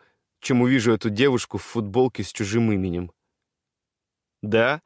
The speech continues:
Эта кофта тоже подписана всей командой. Но на этом коллективный вклад кончается.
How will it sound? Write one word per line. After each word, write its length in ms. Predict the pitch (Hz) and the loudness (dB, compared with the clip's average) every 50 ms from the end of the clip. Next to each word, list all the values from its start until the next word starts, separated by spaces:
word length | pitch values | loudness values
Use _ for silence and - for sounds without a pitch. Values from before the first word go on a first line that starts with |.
| _ _ _ _ _ _ _ _ _ _ _ _ _ _ _ _ _ - | _ _ _ _ _ _ _ _ _ _ _ _ _ _ _ _ _ -14
Эта 200 | - - 165 - | -6 -4 -4 0
кофта 320 | - 185 190 - - 135 | 2 2 2 2 2 0
тоже 320 | - - 165 180 156 151 - | 2 4 4 4 4 2 2
подписана 560 | - 120 107 - - 156 165 - 151 131 110 | 0 -2 -2 -2 -4 -4 -2 0 0 0 0
всей 200 | - - 143 135 | 0 0 -2 0
командой. 600 | - 127 107 101 101 101 98 95 87 92 90 - _ _ _ _ _ _ _ _ _ _ _ _ _ _ _ _ _ _ _ _ _ _ _ _ _ | 0 0 0 2 2 0 0 0 -2 -4 -6 -8 _ _ _ _ _ _ _ _ _ _ _ _ _ _ _ _ _ _ _ _ _ _ _ _ _
Но 100 | - 120 | 0 0
на 140 | 117 117 - - | 2 2 0 2
этом 320 | - 143 139 - 156 131 | 2 0 2 2 0 0
коллективный 560 | - - 117 117 107 - - 151 135 120 110 101 | 2 2 0 0 0 0 0 0 0 2 0 -2
вклад 340 | - - 120 139 147 - | -2 -2 0 0 0 0
кончается. 680 | - - 139 135 - - 90 85 82 87 - - - | -2 -2 -2 -2 -4 -4 -4 -4 -4 -6 -10 -14 -20